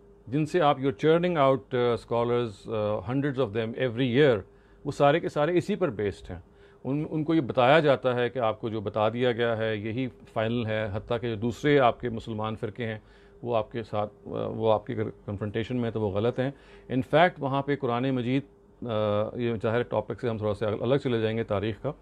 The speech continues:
लेकिन, अ, पढ़ाने का भी मामला नहीं होता। अ, आमतौर से बस उसको समझ, अ,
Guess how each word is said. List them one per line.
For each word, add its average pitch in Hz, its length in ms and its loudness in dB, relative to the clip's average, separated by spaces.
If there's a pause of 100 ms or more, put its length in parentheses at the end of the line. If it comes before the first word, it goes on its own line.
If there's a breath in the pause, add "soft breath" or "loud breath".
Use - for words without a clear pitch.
(420 loud breath)
लेकिन, 151 360 2
अ, - 20 -12 (1080 loud breath)
पढ़ाने 143 400 6
का 208 120 6
भी 185 80 6
मामला 131 340 0
नहीं 107 240 -6
होता। 95 340 -8 (340 soft breath)
अ, 110 440 -2
आमतौर 117 320 -2
से 127 140 -8
बस 117 180 -8
उसको 113 280 -2
समझ, 113 540 -6
अ, - 40 -6